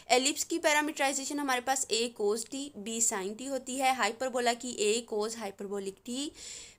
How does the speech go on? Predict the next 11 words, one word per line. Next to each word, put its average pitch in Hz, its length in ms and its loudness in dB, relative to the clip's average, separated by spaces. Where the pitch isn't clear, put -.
B 277 380 2
sin 226 420 4
hyperbolic 196 680 -6
t, 180 80 -10
ठीक 202 160 -12
है। 302 100 -4
इसी 269 220 -2
तरह 240 220 4
हेलिक्स 233 480 0
की 269 200 -6
है 269 340 0